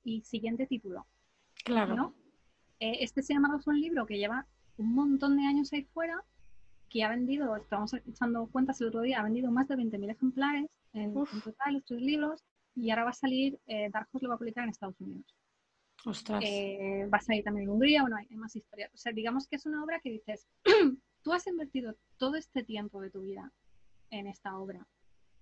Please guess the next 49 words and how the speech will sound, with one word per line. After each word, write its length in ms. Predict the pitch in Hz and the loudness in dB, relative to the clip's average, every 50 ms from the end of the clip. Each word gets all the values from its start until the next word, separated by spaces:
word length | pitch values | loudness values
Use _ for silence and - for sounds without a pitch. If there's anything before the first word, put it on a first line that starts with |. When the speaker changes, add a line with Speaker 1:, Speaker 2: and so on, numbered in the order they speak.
| - - | -10 -4
Speaker 1:
La 120 | 214 208 | -2 -2
obra 160 | 214 254 339 | 0 0 2
merece 540 | 359 339 285 254 226 240 269 277 - - 302 | 2 4 4 4 4 2 0 -2 -2 -4 -2
que 100 | - 226 | -2 -2
le 100 | 208 202 | -6 -6
des 140 | 190 190 - | -8 -10 -12
otra 240 | 214 - - 196 196 | -12 -12 -12 -12 -10
vida. 280 | 190 196 190 190 185 - _ | -8 -8 -10 -10 -12 -12 _
Speaker 2:
Claro. 440 | - 226 240 226 214 202 202 196 - - - - - | 0 4 4 4 4 4 0 -2 -4 -8 -14 -10 -6
Speaker 1:
Merece 280 | 220 269 - - 370 | -4 -4 -4 -4 -4
que 80 | - 277 | -4 -4
lo 100 | 254 220 | -4 -4
sigas 280 | - - 233 233 262 262 | -4 -4 -4 -2 0 0
moviendo, 460 | 262 247 233 226 220 214 208 202 196 | 0 0 -2 -4 -4 -4 -4 -4 -4
que 80 | 190 - | -6 -6
sigas 260 | - - 208 233 240 | -2 0 0 2 2
buscando 320 | 269 262 - - 240 247 | 0 -2 0 2 2 4
la 60 | 254 254 | 6 6
editorial, 560 | 254 233 233 220 208 202 202 202 196 190 202 _ | 6 6 4 2 2 2 0 0 -2 -4 -8 _
que 120 | - 202 202 | -8 -6 -6
lo 100 | 202 208 | -6 -6
saques 460 | - - 220 - - 254 262 269 - _ _ _ - | -4 -4 -4 -2 -2 -2 -2 -2 -6 _ _ _ -8
luego 360 | - 240 220 220 220 254 269 269 | -6 -2 0 0 2 2 2 2
por 140 | 269 262 - | 0 -2 -2
tu 120 | 247 220 | -2 -4
cuenta". 360 | - 226 233 233 240 233 220 | -2 0 2 2 2 2 0
O 40 | 202 | -2
sea, 160 | - - - - _ _ _ _ _ _ _ _ _ _ _ _ | -2 -4 -6 -6 _ _ _ _ _ _ _ _ _ _ _ _
<clears throat> 220 | - 285 349 349 269 | 12 12 12 12 12
por 100 | 294 277 | 10 8
supuesto, 380 | - 269 339 320 - 427 - - | 6 4 4 4 2 2 -2 -2
si-, 240 | - - 320 269 - - | -6 -4 -4 -4 -4 2
siempre 280 | - 330 320 320 359 285 | 6 6 6 6 6 4
tienes 180 | 302 269 269 | 4 2 2
que 60 | - | 2
estar 140 | 254 - 247 | 4 4 4
escribiendo 340 | 233 - - 226 247 269 269 | 4 6 6 8 10 10 10
el 60 | 247 | 8
siguiente 300 | - 214 202 196 180 180 | 6 2 0 0 0 -2
libro, 260 | 175 175 175 170 165 | -4 -6 -6 -6 -4
¿no? 160 | 180 233 320 - | -2 0 0 0
Porque 220 | 247 214 - 202 | -2 -2 2 6
Speaker 2:
Sí. 120 | 233 262 233 | 6 8 8
Speaker 1:
si 80 | 208 | 8
no, 100 | 202 202 | 6 6
no 120 | 226 262 220 | 6 6 6
aprendes, 420 | - - 196 196 185 185 185 - | 4 0 -2 -4 -4 -4 -2 0
no 80 | 208 202 | 0 2
avanzas. 420 | 202 196 202 - 214 208 - - | 2 0 0 -2 -4 -4 -6 -6